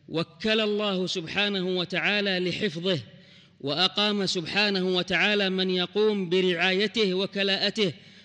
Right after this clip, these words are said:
فقال جل شأنه: "له معقبات من بين يديه ومن خلفه يحفظونه من أمر الله". له معقبات،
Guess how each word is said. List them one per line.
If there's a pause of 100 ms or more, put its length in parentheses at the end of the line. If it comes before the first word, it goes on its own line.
(140)
فقال
جل
شأنه: (360)
"له
معقبات (800)
من
بين
يديه (420)
ومن
خلفه (420)
يحفظونه (320)
من
أمر
الله". (460)
له
معقبات،